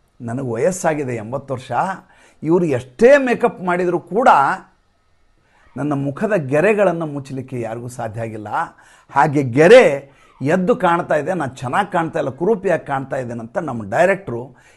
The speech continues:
ಇನ್ನೊಂದು ಸಲ ರೀಶೂಟ್ ಮಾಡ್ತೀನಿ ಅಂತ ಇದ್ದಾರೆ. ದಯವಿಟ್ಟು ನನ್ನ ಜೊತೆ ನೀವು ಕೂತಿರುವಂಥ ಎಲ್ಲ ಸಭಿಕರು ಕೋಆಪರೇಟ್ ಮಾಡಿ, ತಪ್ಪಾಗಿ ಹೋಗಿದೆ.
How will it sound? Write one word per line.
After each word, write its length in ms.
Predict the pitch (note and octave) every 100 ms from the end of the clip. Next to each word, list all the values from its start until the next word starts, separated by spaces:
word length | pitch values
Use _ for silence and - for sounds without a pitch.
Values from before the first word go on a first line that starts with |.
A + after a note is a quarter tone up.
| -
ಇನ್ನೊಂದು 340 | C#3+ G#3 G#3 -
ಸಲ 180 | D#3+ C#3 B2
ರೀಶೂಟ್ 440 | G#3 G3+ - F3+ C#3+
ಮಾಡ್ತೀನಿ 360 | C3+ B2 C3
ಅಂತ 160 | A#2 -
ಇದ್ದಾರೆ. 320 | G#2 A2+ F#3+ G3 - - -
ದಯವಿಟ್ಟು 680 | A2+ C#3 G3+ B3 B3+ - F#3
ನನ್ನ 240 | D#3 D3+
ಜೊತೆ 260 | C3 C3 E3+
ನೀವು 180 | C#3+ B2+
ಕೂತಿರುವಂಥ 440 | D3+ E3 D#3+ C#3+ C#3 B2+
ಎಲ್ಲ 180 | A#2 D#3
ಸಭಿಕರು 580 | D3+ C3 A#2 C3+ C3 B2+ G3 - _ _ _ _ _ _
ಕೋಆಪರೇಟ್ 520 | - C3 C3+ C3 G#2+ G2
ಮಾಡಿ, 260 | G2 F2+ - _
ತಪ್ಪಾಗಿ 360 | - - C3+ G#2
ಹೋಗಿದೆ. 320 | G2+ G2 F#2